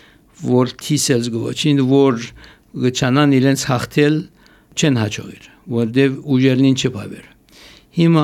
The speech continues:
աս նոր ցև այն է, որ աս փչիչները մարմինեն կհանվին և որոշ ցևով մը կփոխվին և որոշ ցևով մը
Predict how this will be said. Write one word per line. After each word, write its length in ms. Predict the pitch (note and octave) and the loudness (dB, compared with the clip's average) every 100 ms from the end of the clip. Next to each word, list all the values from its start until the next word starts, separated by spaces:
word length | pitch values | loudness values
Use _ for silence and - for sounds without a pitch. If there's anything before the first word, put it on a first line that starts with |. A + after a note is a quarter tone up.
| D3 | 0
աս 280 | C#3+ - - | -2 -2 0
նոր 360 | D3 E3 F3+ | 2 4 2
ցև 360 | F3+ - C#3+ C3 | 0 -2 -2 0
այն 240 | C3+ C#3+ C#3+ | -2 0 2
է, 80 | |
որ 220 | C#3 C#3+ C#3+ | 2 0 0
աս 180 | F3 - | -2 -2
փչիչները 720 | - C#3 C#3+ C3 - D#3 C3 F3+ - - - _ _ | -2 -2 -2 -6 -2 -2 0 -4 -10 -20 -20 _ _
մարմինեն 640 | - C3+ B2+ C3 C3 C#3 C#3 D3 _ - | -2 0 2 2 4 2 0 -8 _ -12
կհանվին 680 | - B2 B2+ B2 B2+ F3 G#3+ _ _ _ _ _ _ - | -6 -2 0 2 2 0 -4 _ _ _ _ _ _ -8
և 420 | C3+ C#3+ D3 C#3+ D3+ _ _ _ - | 0 2 2 0 -8 _ _ _ -6
որոշ 460 | A#2+ C#3 E3+ F#3 | 0 2 2 0
ցևով 440 | - - C#3 C3 C#3 | -2 0 0 2 2
մը 140 | C#3+ | 2
կփոխվին 680 | C3 C3 C3+ A2 - D3+ E3+ | 2 0 -2 -4 -2 -2 0
և 120 | C#3+ | 0
որոշ 320 | B2+ C#3 D#3+ - | 0 0 0 -2
ցևով 380 | - C#3 C#3 | -2 2 2
մը 180 | C#3 D3+ | 2 0